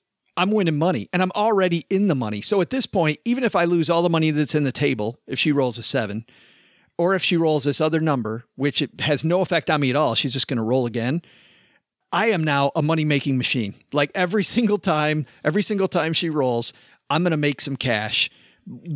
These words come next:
based on what's on the table. And I can't tell you what a phenomenal feeling that is. Th-, this guy must have felt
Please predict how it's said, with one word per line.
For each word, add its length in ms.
based 260
on 100
what's 180
on 100
the 60
table. 360
And 100
I 100
can't 380
tell 320
you 340
what 200
a 60
phenomenal 920
feeling 420
that 140
is. 120
Th-, 160
this 260
guy 260
must 200
have 120
felt 380